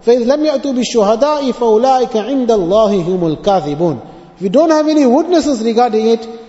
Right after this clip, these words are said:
then in the eyes of Allah subhanahu wa ta'ala, you are regarded as a liar.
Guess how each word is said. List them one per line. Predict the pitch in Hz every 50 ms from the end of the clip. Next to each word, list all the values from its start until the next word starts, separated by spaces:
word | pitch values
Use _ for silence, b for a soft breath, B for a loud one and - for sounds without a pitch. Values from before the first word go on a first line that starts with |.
| B B -
then | 156 160 226 254 262 247
in | 220 214 208
the | 185 180
eyes | 175 190 214 220 214 196 196
of | 175 165
Allah | 190 208 208 202 196 185
subhanahu | 170 - 170 156 170 208 226 208 185 175
wa | 175 190
ta'ala, | 190 202 202 190 180 175 160 - - - - - -
you | 160 180 208
are | 196 190 185 170
regarded | 151 156 156 139 170 180 185 190 175 175 170 175 -
as | 160 160 160 147 - -
a | 156 147 139
liar. | 127 127 143 165 170 147 139 127 113 110